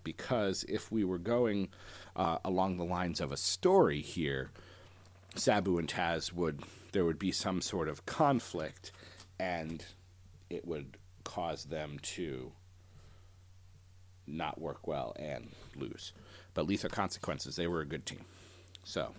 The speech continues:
they advance. They'll take on the Minnesota Wrecking Crew in the next round. Next up, the Jurassic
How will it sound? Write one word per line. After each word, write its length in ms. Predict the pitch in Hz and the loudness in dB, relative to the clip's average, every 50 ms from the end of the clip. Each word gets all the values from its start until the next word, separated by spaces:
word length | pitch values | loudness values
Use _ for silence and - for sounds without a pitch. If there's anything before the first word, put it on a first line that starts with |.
| - - - | -12 -2 4
they 140 | 110 117 | 6 8
advance. 400 | 131 127 113 120 117 120 117 - | 8 8 8 8 6 6 6 2
They'll 220 | - 98 90 90 90 | 4 4 4 4 4
take 280 | - - 117 98 - | 4 4 2 4 4
on 280 | - 104 104 107 120 - - - - - - - - - | 4 4 4 4 2 0 -4 -14 -20 -20 -20 -20 -12 -2
the 100 | 90 87 | 2 4
Minnesota 480 | 90 90 87 87 - - 107 92 87 87 | 4 6 4 4 2 4 4 4 4 4
Wrecking 320 | 92 95 90 - 104 95 | 4 2 2 2 0 -2
Crew 240 | - - 113 110 117 | 0 0 2 4 4
in 120 | 117 117 | 4 4
the 60 | 117 | 4
next 280 | 117 123 123 - - - | 2 2 0 -2 -4 -6
round. 280 | 139 147 - - - - - - - - - - - - - - - - - - - - - - - - - - - - - - - - - | -6 -6 -6 -10 -14 -20 -20 -20 -20 -20 -20 -20 -20 -20 -20 -20 -20 -20 -20 -20 -20 -20 -20 -20 -20 -20 -20 -20 -20 -20 -20 -20 -18 -8 0
Next 340 | 117 139 139 135 - - - | 4 6 6 6 6 10 10
up, 220 | - 135 117 - - - | 10 10 10 4 -4 -8
the 240 | 110 104 98 139 135 | -2 6 10 10 10
Jurassic 1040 | 127 - - 135 123 120 120 120 127 135 143 139 - - - 147 - - - - | 10 8 8 8 8 10 8 8 6 6 4 2 0 2 2 2 2 2 -6 -6